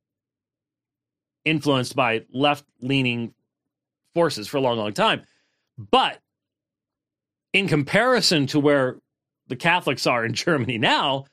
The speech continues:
he was a rabid right-wing fundamentalist. And that's why they would attack him. They, they just,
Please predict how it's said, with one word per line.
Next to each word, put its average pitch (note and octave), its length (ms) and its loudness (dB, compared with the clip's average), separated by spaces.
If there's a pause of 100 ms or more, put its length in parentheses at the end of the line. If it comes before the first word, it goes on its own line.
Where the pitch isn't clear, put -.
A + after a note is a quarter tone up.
(360)
he A3 220 2
was F3+ 240 4
a E3 140 2
rabid C#3+ 480 0
right-wing C3 760 0
fundamentalist. D3 840 -2 (300)
And C3+ 140 0
that's D3 240 0
why A#2+ 180 0
they G#2 140 -2
would F2+ 100 -8
attack C#3+ 340 -6
him. F2 200 -20
They, G#2 260 -10
they G2+ 100 -18
just, F#2+ 280 -20